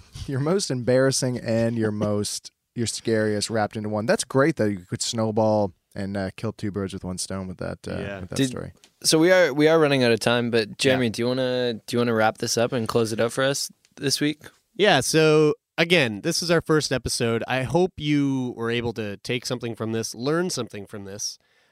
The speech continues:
Speaker 2: Uh, thank you so much for listening. And listen, if you know somebody or you are somebody who is sick or has been sick and you think that you would make a, a great host,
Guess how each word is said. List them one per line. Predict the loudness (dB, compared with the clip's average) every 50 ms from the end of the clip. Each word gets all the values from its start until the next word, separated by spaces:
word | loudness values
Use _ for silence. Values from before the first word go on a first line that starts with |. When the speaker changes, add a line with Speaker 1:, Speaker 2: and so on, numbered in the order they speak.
| _ _
Speaker 2:
Uh, | -8 -6 -6 -6 -6 -8 -6
thank | -4 -4 -4 -4
you | -6 -6
so | -4 -2 0 0 0
much | 0 -2 -4
for | -8 -8
listening. | -8 -6 -8 -8 -10 -10 -12 -14 -14 -16 -14 _
And | -6 -6 -4 -4 -4 -4 -6 -10 -14 _ _ _ _ _ _ _ _ -2
listen, | -2 -2 0 -2 -4 -6
if | -6 -2
you | 0 0 2 2 0 -2 -4 -2
know | -2 0 2 2 0
somebody | 0 0 -2 -2 -2 0 0 0 -2 -2 -2
or | -2 -2 -2
you | 0 0 0 2 2
are | 2 2 0
somebody | -2 -4 -6 -6 -6 -6 -8 -8 -8 -10 -10
who | -8 -6 -4 -4 -4 -4 -4
is | -6 -6 -4 -4
sick | -4 -4 -6 -8 -12 -16 -20 _
or | -12 -10 -10
has | -6 -4 -4 -4 -4
been | -6 -8 -8 -8
sick | -8 -10 -10 -12 -14 -18 -20 _ _ _ _ _ _ _ _
and | -8 -6 -6 -4 -4 -6 -8 -8
you | -6 -6 -6 -4
think | -2 -4 -4 -4 -4
that | -6 -8 -8 -6
you | -6 -4
would | -4 -4 -4
make | -4 -4 -4 -6 -10 -14 _
a, | -10 -10 -10 -10 -10 -12
a | -12
great | -10 -6 -6 -4 -6 -6
host, | -6 -6 -6 -6 -6 -10 -14 -16